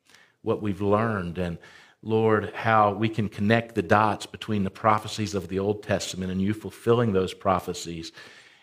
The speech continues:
and also rejoicing in the promises of your return and the prophecies of your return, and setting up an earthly kingdom.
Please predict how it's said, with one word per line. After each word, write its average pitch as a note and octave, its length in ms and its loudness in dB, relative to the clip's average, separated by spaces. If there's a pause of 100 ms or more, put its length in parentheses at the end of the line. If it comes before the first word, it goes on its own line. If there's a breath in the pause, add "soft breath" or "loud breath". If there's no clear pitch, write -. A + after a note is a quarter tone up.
and A2 460 0 (160)
also B2+ 480 2
rejoicing C3 880 -2
in C#3+ 240 -2
the C#3 80 2 (340)
promises D#3+ 600 0
of D3+ 100 -6
your D3+ 160 2
return D#3 520 -2
and G2+ 100 -2
the G#2 60 -2
prophecies B2 640 0
of F#2+ 120 -2
your F#2+ 100 -2
return, F#2+ 440 -2
and F2+ 100 -6
setting A#2 340 2
up A#2 160 4
an A2+ 80 -2
earthly A#2 400 2
kingdom. A2 600 -4